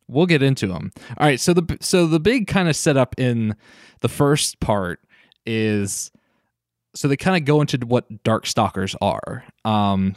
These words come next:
because Darkstalkers are, like, an entity, like, a classification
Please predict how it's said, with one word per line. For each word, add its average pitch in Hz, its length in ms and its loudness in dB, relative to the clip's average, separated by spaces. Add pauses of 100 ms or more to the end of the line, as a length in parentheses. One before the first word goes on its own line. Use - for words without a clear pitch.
because 117 260 0
Darkstalkers 127 720 0
are, 110 140 0
like, 104 260 -4
an 117 220 -6
entity, 107 760 -4
like, 113 160 0
a 101 60 -6
classification 107 1200 -2